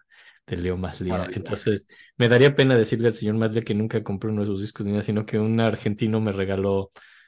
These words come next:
Speaker 1: pues, toda su discografía en piratería, pero
Speaker 2: Queridos
Speaker 1: Ah.
Speaker 2: escuchas, cabe mencionar que esto fue hace como
Speaker 1: Fue en el
Speaker 2: trece
Speaker 1: dos mil,
Speaker 2: años.
Speaker 1: fue en, fue en el dos mil seis o dos mil siete, creo.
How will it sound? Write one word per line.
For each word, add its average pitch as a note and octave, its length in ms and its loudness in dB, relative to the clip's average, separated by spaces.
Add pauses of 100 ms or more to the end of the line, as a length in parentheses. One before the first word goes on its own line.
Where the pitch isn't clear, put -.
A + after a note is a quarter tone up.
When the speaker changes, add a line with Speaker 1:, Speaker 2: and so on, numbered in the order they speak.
(160)
Speaker 1:
pues, - 140 -20 (320)
toda G#2 360 2
su G2 360 -2
discografía G2 540 -4
en G2+ 60 -14
piratería, C#3+ 480 2
pero D#3+ 220 4 (580)
Speaker 2:
Queridos C3+ 380 2
Speaker 1:
Ah. A#2+ 120 0
Speaker 2:
escuchas, C3 300 -2
cabe D3 240 -4
mencionar G#2+ 360 -4
que - 80 -10
esto B2 160 -10
fue A2+ 140 -6
hace G2+ 500 -4 (1400)
como - 260 -2
Speaker 1:
Fue - 20 2
en G3 80 4
el G3 100 4
Speaker 2:
trece - 0 -
Speaker 1:
dos E3 240 2
mil, E3 320 2
Speaker 2:
años. - 140 -20
Speaker 1:
fue - 200 -4
en, F#3+ 140 -10
fue G3+ 160 -2
en G#3 60 4
el G3+ 80 2
dos C#3 180 2
mil C#3+ 180 0
seis D3+ 400 -2
o C#3+ 60 2
dos G#2+ 140 -2
mil A2+ 160 -2
siete, - 400 -6
creo. - 220 -18